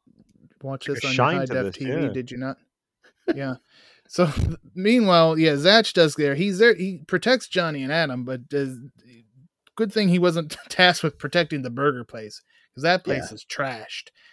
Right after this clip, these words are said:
Speaker 1: Uh, and, and Mac is
Speaker 3: Flame
Speaker 1: there.
Speaker 3: broiled.
Speaker 1: F-, yeah, flame broiled buns for one of the ninjas. Mac is there t-, trying to fight things off, but he's, you know, his concern is the kids, and he tells Zach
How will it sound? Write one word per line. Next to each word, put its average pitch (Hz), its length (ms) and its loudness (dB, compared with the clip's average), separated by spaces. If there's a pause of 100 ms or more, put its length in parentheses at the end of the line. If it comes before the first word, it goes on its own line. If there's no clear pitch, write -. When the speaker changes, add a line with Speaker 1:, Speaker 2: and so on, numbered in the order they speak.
(260)
Speaker 1:
Uh, 123 340 -10
and, 139 320 -10
and 135 200 -10
Mac 151 280 -6
is 120 60 -2
Speaker 3:
Flame 123 160 2
Speaker 1:
there. 147 120 4
Speaker 3:
broiled. 107 440 2 (340)
Speaker 1:
F-, 156 240 -16
yeah, 139 220 -4 (140)
flame 170 360 -4
broiled 165 460 4
buns 147 400 0
for 147 160 -6
one 143 140 -4
of 135 60 -6
the 135 80 -6
ninjas. 131 560 -8 (380)
Mac 160 320 -6
is 135 160 -4
there 139 300 -2
t-, 131 80 -14 (160)
trying 185 300 -4
to 156 60 -4
fight 143 280 -6
things 135 260 -10
off, 139 260 -4
but 143 140 -8
he's, 151 240 -10
you 139 100 -8
know, 131 80 -12 (400)
his 208 320 -6
concern 214 580 -2
is 180 300 -2
the 175 120 -8
kids, 131 360 -4
and 135 140 -12
he 143 80 -8
tells 147 260 -6
Zach 156 240 -2